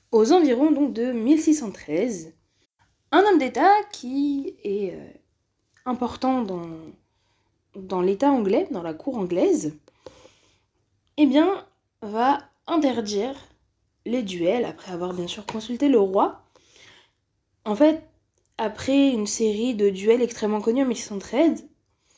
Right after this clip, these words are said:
le, le roi d'Angleterre, à ce moment-là, a, euh,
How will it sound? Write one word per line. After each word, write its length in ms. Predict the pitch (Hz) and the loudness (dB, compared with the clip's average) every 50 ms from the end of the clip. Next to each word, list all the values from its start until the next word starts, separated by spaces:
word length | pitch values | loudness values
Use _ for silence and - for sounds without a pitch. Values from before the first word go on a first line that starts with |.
| _ _ _ _ _ _ _ _ | _ _ _ _ _ _ _ _
le, 760 | - 208 233 277 311 330 330 330 320 311 294 277 269 277 - | -6 0 2 4 4 4 4 4 2 2 0 0 -2 -6 -6
le 300 | 208 208 196 196 190 185 | -8 -6 -6 -4 -4 -4
roi 480 | 185 180 180 190 214 254 269 262 - - _ _ | -4 -4 -2 0 2 2 0 -2 -6 -14 _ _
d'Angleterre, 560 | 208 247 294 254 226 220 196 - 226 269 262 | 0 0 0 2 2 0 0 0 -2 -2 -2
à 80 | 233 202 | -4 -6
ce 100 | - 208 | -6 -6
moment-là, 480 | 196 190 185 185 185 240 294 311 320 - _ _ _ _ _ _ _ _ _ _ _ _ _ _ _ _ _ - | -4 -4 -4 -2 0 0 0 0 -2 -6 _ _ _ _ _ _ _ _ _ _ _ _ _ _ _ _ _ -4
a, 440 | 202 208 226 262 277 294 - 285 - - | -2 0 0 2 0 0 -2 -4 -10 -16
euh, 280 | 185 180 175 175 175 | -18 -18 -18 -18 -20